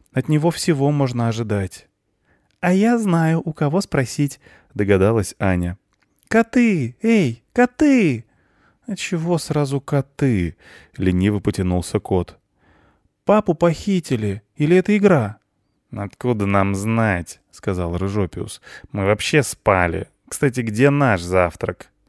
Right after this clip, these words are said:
"Вот вам по сосиске", выдал им мальчик из запасов.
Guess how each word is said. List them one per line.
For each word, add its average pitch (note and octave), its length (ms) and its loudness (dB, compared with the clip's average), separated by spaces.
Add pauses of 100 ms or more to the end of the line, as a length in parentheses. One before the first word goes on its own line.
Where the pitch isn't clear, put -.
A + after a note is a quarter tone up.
(500)
"Вот B2+ 260 0
вам F3+ 240 2
по F#3 80 -2
сосиске", C3 800 -2 (340)
выдал G2 340 2
им G2 180 -2
мальчик G2 480 0
из G2+ 80 -2
запасов. F#2 720 -4